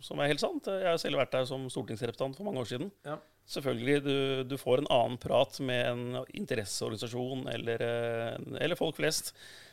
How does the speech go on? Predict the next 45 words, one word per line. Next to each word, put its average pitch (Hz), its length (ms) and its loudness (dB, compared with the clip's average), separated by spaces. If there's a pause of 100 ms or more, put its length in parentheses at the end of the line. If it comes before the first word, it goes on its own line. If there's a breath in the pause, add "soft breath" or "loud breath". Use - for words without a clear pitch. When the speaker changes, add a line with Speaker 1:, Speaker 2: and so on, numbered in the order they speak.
(160 loud breath)
Speaker 1:
eh, 143 260 2
over 120 280 2
en 127 300 0
kaffe 123 380 2 (160)
eller 117 280 2
halvliter 110 440 -2
eller 113 200 0
sånt, 113 160 -6 (100)
så 143 120 -6
du, 139 120 -4
du 127 80 -6
får - 180 -6
mye 143 180 -4
kvalitetstid - 800 0
med, 117 380 0 (1040)
ja, - 220 6
viktige - 260 -4
personer 123 300 0
da. 127 100 0 (160)
Eh, 139 300 0
Speaker 2:
Ja. 127 480 -2
Speaker 1:
og, 170 180 4
og 151 220 8
i 156 80 2
andre 147 240 4
land, 175 220 8
sånn 160 120 -2
som, 151 180 -4
eh, 147 220 0 (760 soft breath)
i - 80 -2
Sverige 127 440 8
og, 135 100 0
og 151 160 -2
Danmark, 143 320 6
jeg 160 80 -8
tror 165 80 -2
faktisk 143 220 -4
i 165 80 -4
Danmark 120 180 0
så 151 80 0
heter 131 200 -2
det, 127 80 -6
tror 127 180 4
jeg, - 180 -14 (100)
Folkets 123 600 -4